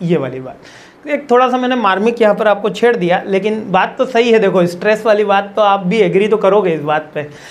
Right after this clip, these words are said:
है ना? प्रोफेशनल और नॉन प्रोफेशनल, कोई professional बंदा पढ़ा दे जिसके पास degree हो, qualification हो, जो particular service में expert हो,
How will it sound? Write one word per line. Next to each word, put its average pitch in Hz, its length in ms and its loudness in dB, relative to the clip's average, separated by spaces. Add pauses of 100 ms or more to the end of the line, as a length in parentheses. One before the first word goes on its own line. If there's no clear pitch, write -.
(180)
है 214 120 0
ना? 240 260 -4 (300)
प्रोफेशनल 285 460 0
और 320 160 4
नॉन 294 240 0
प्रोफेशनल, 247 420 0
कोई 254 180 -2
professional 254 500 0
बंदा 254 280 2
पढ़ा 254 260 2
दे 185 340 -4
जिसके 196 360 -2
पास 220 180 2
degree 208 280 2
हो, 220 140 4
qualification 208 760 0
हो, 214 240 2
जो 202 160 -2
particular 190 440 0
service 190 400 -2
में 208 100 -4
expert 190 380 -4
हो, 160 120 -6